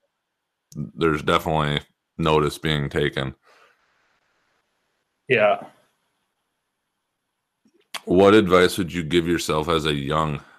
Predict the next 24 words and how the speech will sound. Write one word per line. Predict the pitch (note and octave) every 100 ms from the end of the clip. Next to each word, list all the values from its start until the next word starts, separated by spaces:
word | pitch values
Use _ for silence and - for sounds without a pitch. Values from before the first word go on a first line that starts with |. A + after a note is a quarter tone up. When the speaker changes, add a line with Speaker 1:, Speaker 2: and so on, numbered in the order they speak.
| -
Speaker 1:
athletic | - D2+ D2 C2
trainer? | - C#2 B1+ B1 B1+ _
And | -
maybe | D#2 D2+
just, | D2 D2 - - - _ -
you | - F2
can | D#2+
set | D2 E2+ D#2+
when | D2+ D#2+
you | D#2 D2+
would | C#2
go | D2+
back | C#2+ C#2+ C#2+
and | D2+ C#2+
give | C2+
that | C#2
advice. | C2 D2 C#2 -
Is | C#2 B1+
it | B1+
undergrad? | C2+ E2 D#2 D#2 D2+ D2
Is | A#1+
it | -
grad | D2 D2 -
school? | - D2 C#2+ C2+